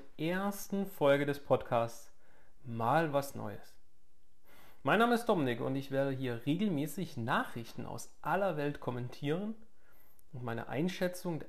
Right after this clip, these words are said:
aktuellen Situation darstellen. Vorweg,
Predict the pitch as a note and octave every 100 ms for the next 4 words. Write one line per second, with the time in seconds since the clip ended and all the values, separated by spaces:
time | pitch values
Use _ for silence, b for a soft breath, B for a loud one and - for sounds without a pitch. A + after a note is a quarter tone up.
0 | - D3 E3 - E3 D#3+ C#3 C#3 C3+ B2
1 | - B2 A2+ A#2 - - - - - -
2 | - - - - - - - - - -
3 | - - - A#2 A2+ D3+ -